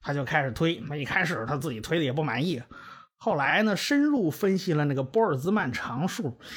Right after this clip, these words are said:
一发现这常数不简单哦，背后非常玄妙，值得好好研究一下。嗯，他那论文就发表了，他很高兴啊。哎，他这篇论文一发表啊，他就已经不是业余科学家了，他以前一直是，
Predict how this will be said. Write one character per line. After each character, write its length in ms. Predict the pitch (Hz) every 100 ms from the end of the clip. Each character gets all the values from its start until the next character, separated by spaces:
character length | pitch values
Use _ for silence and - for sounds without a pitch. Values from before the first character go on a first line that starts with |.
| -
一 220 | 175 294
发 260 | 381 - -
现 180 | 196 190
这 120 | 170
常 260 | - 143
数 140 | 156 165
不 120 | 220
简 240 | - - 101
单 80 | 127
哦， 200 | 123 110 - _
背 180 | 403 240
后 180 | - 269
非 440 | 190 - 523 415 277
常 240 | - 165
玄 400 | - 247 - 117
妙， 260 | 180 151 - - - -
值 180 | 196
得 140 | 240 233
好 240 | - 156
好 180 | - 190
研 280 | 156 147 143
究 160 | 214 165
一 60 |
下。 360 | 127 139 - - _
嗯， 480 | 156 196 240 180 113 - _
他 100 | -
那 80 | 175
论 240 | 160 143
文 140 | 127 143
就 240 | 139 -
发 220 | - 151 139
表 200 | 117 113
了， 160 | 131
他 120 | 127 151
很 160 | 127
高 180 | 120 180
兴 200 | 226 233
啊。 240 | 185 180 - - _ - - - _
哎， 480 | 175 190 175 120 120 - -
他 140 | -
这 140 | 320 359
篇 160 | 285
论 160 | 277 254
文 100 | 240
一 100 | 220
发 180 | 220 208
表 160 | 165
啊， 360 | 113 123 110 104
他 320 | - 190 220 202
就 260 | 185 160
已 160 | 123 120
经 200 | 185 247
不 120 | 269
是 220 | 285 208
业 200 | 202 440
余 180 | 196 190
科 200 | 453 185
学 140 | 147 135
家 180 | 127
了， 180 | - 90
他 120 | - 226
以 120 | 165
前 280 | 147 175 269
一 80 |
直 160 | 156 196
是， 180 | 233